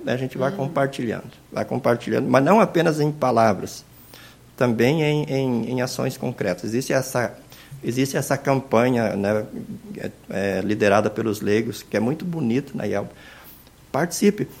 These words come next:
Speaker 1: mas você pode fazer mais. Eu, eu,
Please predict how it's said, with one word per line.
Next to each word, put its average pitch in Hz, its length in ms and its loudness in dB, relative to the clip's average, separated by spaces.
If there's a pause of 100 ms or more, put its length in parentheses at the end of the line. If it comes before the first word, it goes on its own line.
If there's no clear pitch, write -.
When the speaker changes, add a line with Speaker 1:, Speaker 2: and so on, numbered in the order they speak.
(160)
Speaker 1:
mas 165 160 8
você 208 240 4
pode 214 280 6
fazer 208 260 6
mais. 147 420 6
Eu, 139 220 2
eu, 147 400 2